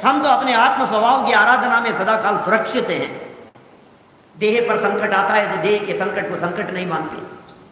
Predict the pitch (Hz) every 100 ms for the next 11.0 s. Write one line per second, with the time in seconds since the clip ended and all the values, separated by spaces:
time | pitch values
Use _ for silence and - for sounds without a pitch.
0 | - _ - - - - - 208 262 254
1 | 254 262 240 220 233 285 226 214 240 247
2 | 214 247 269 240 247 214 226 226 208 214
3 | 190 165 - - - 202 254 302 294 233
4 | 285 277 262 - 294 294 285 254 247 254
5 | 240 247 226 202 175 226 262 277 240 262
6 | 220 262 247 247 - 254 - 294 285 277
7 | 254 233 233 220 214 208 214 208 190 139
8 | - - 165 214 - 175 - - 170 147
9 | 156 196 202 185 190 185 160 160 147 -
10 | 190 185 170 - 165 170 170 165 165